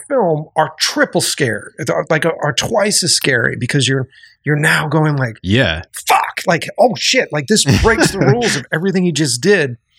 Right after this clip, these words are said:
Speaker 1: And it sticks
Speaker 2: Yeah,
Speaker 1: with
Speaker 2: it's
Speaker 1: you.
Speaker 2: hypnotic to the point where now you're in the world, you're fully immersed.
Speaker 1: So, so bottom line, have fucking patience, man. Like, g-
Speaker 2: Yeah.
Speaker 1: go for this ride, go for these things, 'cause most of the time,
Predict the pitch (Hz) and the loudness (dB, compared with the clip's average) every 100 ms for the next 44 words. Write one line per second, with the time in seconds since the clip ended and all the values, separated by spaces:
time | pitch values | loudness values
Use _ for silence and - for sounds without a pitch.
0 | - _ _ - 185 - - 110 123 110 | -20 _ _ -2 0 0 0 2 2 2
1 | - 147 120 127 143 135 107 - 113 104 | 2 0 4 2 4 2 0 0 0 2
2 | 127 127 110 113 113 110 113 117 117 104 | 2 2 2 2 2 4 2 2 4 4
3 | 113 135 101 104 117 92 98 98 117 107 | 6 4 4 4 4 4 2 2 2 4
4 | 92 85 92 101 82 - - - - - | 4 4 4 4 4 2 0 -4 -18 -16
5 | - - - - - 208 170 185 208 156 | -6 -6 -6 -4 0 0 0 -2 0 0
6 | 135 117 147 180 - 202 135 - 156 160 | -2 -2 -2 0 0 0 0 0 0 0
7 | - - 131 95 143 151 151 - - - | -2 -6 -6 -6 -4 0 0 -2 -16 -20
8 | - _ - 107 92 82 175 202 208 180 | -20 _ -6 0 2 2 2 0 -4 -6
9 | 165 151 - 139 147 151 135 110 135 165 | -2 -2 -2 0 2 2 0 -4 -2 -2
10 | - 147 127 - 165 156 - 135 110 127 | -2 -2 -2 0 0 0 0 -4 -6 -2
11 | 185 247 - 147 120 120 113 110 | 0 0 -2 -2 -2 0 0 -2